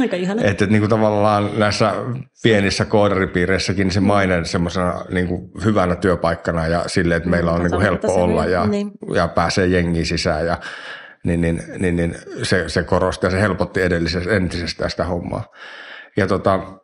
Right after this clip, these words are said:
Speaker 2: <clears throat> sit me sen ison, ison rahoituksen turvin niin lähdettiin tekemään meidän sitä ekaa versiota tuotteesta, mikä oli siis mobiiliäppi.
Speaker 1: Joo.
Speaker 2: Ja mobiiliäppi,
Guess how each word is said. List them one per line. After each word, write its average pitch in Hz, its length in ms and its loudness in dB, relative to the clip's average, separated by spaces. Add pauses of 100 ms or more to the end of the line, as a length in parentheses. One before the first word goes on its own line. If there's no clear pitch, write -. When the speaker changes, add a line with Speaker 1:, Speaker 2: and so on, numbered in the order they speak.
(160)
Speaker 2:
<clears throat> - 960 -2
sit 135 140 4
me 127 100 6
sen 123 220 2
ison, 123 480 2
ison 131 240 2
rahoituksen 120 460 4
turvin 98 360 2
niin 92 520 -2
lähdettiin 92 560 0 (140)
tekemään 90 360 2
meidän 85 300 2
sitä 87 220 -2
ekaa 90 320 0
versiota 80 360 -2
tuotteesta, 127 560 0 (380)
mikä 98 220 4
oli 92 140 2
siis 92 100 -2
mobiiliäppi. 95 1120 0
Speaker 1:
Joo. 170 160 -2 (400)
Speaker 2:
Ja 90 240 2 (160)
mobiiliäppi, 101 880 2